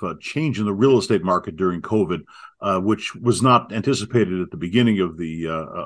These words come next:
of the crisis. Uh, the, uh, how did, um, how did that really impact Lake Forest?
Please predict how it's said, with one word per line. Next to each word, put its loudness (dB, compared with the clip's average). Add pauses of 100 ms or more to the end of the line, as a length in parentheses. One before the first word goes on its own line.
(100)
of -12
the -14
crisis. -8 (560)
Uh, -10 (380)
the, -6
uh, -8
how 0
did, 4
um, 4 (120)
how 2
did 2
that 2
really 4
impact -4
Lake -6
Forest? -8